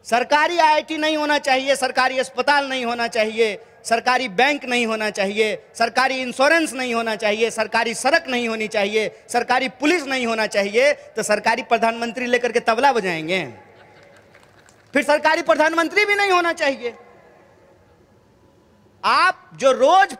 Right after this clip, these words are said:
पेट्रोल पंप पे जाकर के पेट्रोल भरवाते हैं, जितना का आप पेट्रोल खरीदते हैं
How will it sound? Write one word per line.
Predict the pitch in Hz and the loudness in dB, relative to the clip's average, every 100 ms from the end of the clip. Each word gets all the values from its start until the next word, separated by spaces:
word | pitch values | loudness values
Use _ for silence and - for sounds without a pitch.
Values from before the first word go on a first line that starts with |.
| 294 | -4
पेट्रोल | 294 - 320 339 | -4 0 4 4
पंप | 339 285 285 277 | 2 -2 -2 -4
पे | 311 | -6
जाकर | 226 254 262 285 | -2 -2 0 -2
के | 277 | -2
पेट्रोल | 269 247 247 285 | 0 -2 0 -2
भरवाते | 196 196 208 226 320 | 0 -2 0 -2 -2
हैं, | 294 226 294 339 - - _ _ _ _ _ _ _ _ _ | -2 -2 -6 -8 -16 -20 _ _ _ _ _ _ _ _ _
जितना | 135 214 254 277 311 | -8 -4 -2 0 0
का | 302 | 2
आप | 277 277 | 0 0
पेट्रोल | 254 - 269 294 | -2 0 2 2
खरीदते | 294 202 233 - - | 0 -2 -2 -2 0
हैं | 311 208 156 120 | 0 0 -8 -12